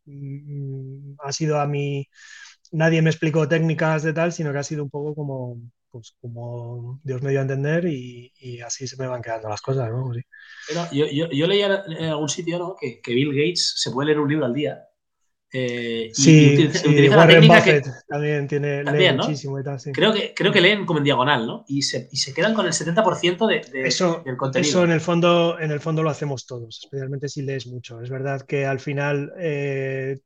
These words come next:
Speaker 1: tu mente, aunque no te des cuenta, va pasando de algunas cosas si se da cuenta que, que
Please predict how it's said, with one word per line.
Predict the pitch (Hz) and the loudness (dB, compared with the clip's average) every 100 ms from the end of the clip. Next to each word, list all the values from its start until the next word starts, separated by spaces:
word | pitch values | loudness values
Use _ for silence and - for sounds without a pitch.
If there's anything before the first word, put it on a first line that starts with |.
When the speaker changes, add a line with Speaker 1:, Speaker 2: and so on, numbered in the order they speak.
| _ | _
Speaker 1:
tu | - | -8
mente, | 143 151 143 143 | -4 -4 -2 -4
aunque | 139 127 | -2 -4
no | 139 | -4
te | 165 | 0
des | 160 156 | 0 0
cuenta, | 170 160 160 175 - 156 135 | -2 -2 -2 -4 -8 -12 -6
va | 139 143 - | -2 -4 -2
pasando | 147 165 160 156 | -2 0 2 2
de | |
algunas | 151 143 156 151 | 2 2 -2 -2
cosas | 160 151 156 | -4 -2 -4
si | - 143 | -4 -8
se | 147 | -6
da | 147 | -4
cuenta | 143 147 156 147 | -2 -2 0 0
que, | 151 143 139 | -2 -4 -4
que | 147 | -8